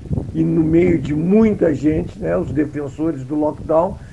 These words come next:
que se viu que depois não funcionou. O fecha tudo, para tudo, fica em casa, a economia, ah, indo pro espaço.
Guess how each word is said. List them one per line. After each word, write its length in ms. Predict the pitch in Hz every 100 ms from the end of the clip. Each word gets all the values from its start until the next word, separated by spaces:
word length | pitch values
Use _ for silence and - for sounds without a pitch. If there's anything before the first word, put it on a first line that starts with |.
| -
que 100 | 226
se 180 | - 311
viu 300 | 226 240 277
que 100 | -
depois 400 | 160 - 156 147
não 140 | 170
funcionou. 640 | 143 180 214 240 202 190 - - - - -
O 100 | 156
fecha 420 | - 180 170 185
tudo, 400 | - 208 202 160
para 320 | 131 165 175
tudo, 400 | 170 190 202 165
fica 300 | 156 180 -
em 80 | 180
casa, 500 | 180 170 175 135 135 - - - -
a 160 | 151
economia, 880 | 160 143 175 175 170 180 190 165 123 - - - -
ah, 320 | 131 170 208 180
indo 280 | 156 170 143
pro 100 | 160
espaço. 480 | 135 - 151 156